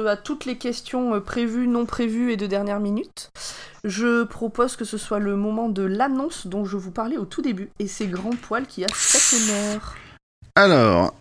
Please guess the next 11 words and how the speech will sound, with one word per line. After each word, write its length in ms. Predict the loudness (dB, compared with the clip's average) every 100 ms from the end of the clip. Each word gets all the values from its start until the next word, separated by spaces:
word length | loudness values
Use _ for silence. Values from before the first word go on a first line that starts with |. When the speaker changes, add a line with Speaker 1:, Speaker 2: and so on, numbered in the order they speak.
| 6
Speaker 2:
à 220 | 8 8
la 340 | 8 6 6 6
diffusion 600 | 4 2 4 4 6 6
de 100 | 4
ce 160 | 4
podcast, 800 | 2 4 0 0 4 4 4 -2 2
nous 420 | 4 4 2 2
aurons 440 | 2 2 2 0 -4 _ _
à 80 | 2
faire 240 | 4 2 4
gagner 420 | 4 6 4